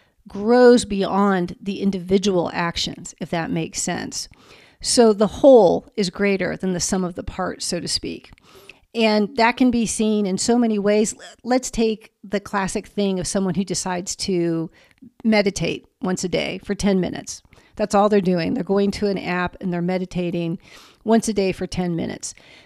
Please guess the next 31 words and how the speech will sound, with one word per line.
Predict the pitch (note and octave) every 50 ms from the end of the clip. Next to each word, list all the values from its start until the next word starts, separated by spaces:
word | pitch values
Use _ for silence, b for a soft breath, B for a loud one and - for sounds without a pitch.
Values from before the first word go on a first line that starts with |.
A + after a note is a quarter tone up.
| B -
Maybe | A#3 A#3+ A3+ A#3
they've | G3+ G#3 F#3+
had | G3 G3+ G3
a |
lot | F3+ F3 F#3
of | D3+
stress | - - - A3 A3 A3 -
in | A3 A3+
their | A3 G#3+ G#3
life. | G#3 G3+ G3 G3 G3+ G3 - -
Things | - G#3+ G#3 F#3+ F#3
aren't | F3+ F3 E3+
going | - F#3+ F#3+ F#3+ F#3
the | F#3
way | F3 F3+ F3+ E3+
they | F3 E3+
want | E3+ F3+ F3+ F3+ F3 - -
to | - F#3+ F#3 F3+
in | F3 E3+
their | F#3 A3 E3
job | - - F#3 F#3 F#3 F#3 F#3 F3+ -
or | F#3 F#3
at | F#3+ - E3
home. | - - G3 F#3+ F3+ F3 E3+ E3+ - - _
And | G#3+ F#3+ G3
they | G3
decide, | F#3+ G3 - - F3+ E3+ E3 - -
"I'm | - F#3+ G3+
just | G3+ G#3 - -
gonna | A3 G3+ G3
meditate | G3 F#3 F3+ F3+ F#3 - - F#3 F3+ E3+ E3 - -